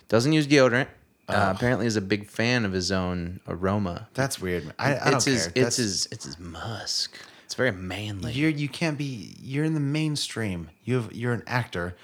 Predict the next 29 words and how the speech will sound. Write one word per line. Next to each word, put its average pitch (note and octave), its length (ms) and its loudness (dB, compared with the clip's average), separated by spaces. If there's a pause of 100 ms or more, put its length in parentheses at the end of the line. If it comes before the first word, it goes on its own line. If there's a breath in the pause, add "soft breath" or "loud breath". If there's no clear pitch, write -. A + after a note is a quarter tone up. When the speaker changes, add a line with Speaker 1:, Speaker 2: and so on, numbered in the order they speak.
(180 loud breath)
Speaker 2:
and G#2 100 -6
you G2 80 -2
see C#3+ 220 -2
people A#2 240 -6
all A2 160 -2
the A2 80 0
time. F2 320 -6
And G2 140 -6
I'm G#2 300 -4 (100)
all C#3+ 180 2
for F#2+ 580 -2 (960 soft breath)
not G#2 460 0
using G#2+ 280 -4
deodorant F#2 460 -2
if - 420 -8 (680)
you're A2+ 220 0
not G#2+ 260 2
that G2+ 200 -2
person. G#2 360 -2
Like, E2 280 -12 (800 soft breath)
there A2 120 4
are G#2+ 60 0
certain E3 460 2
social A#2+ 320 0
standards F2 420 -6
you F#2 60 -2
have F2 140 -2
to E2 80 -4
upkeep F#2+ 420 -8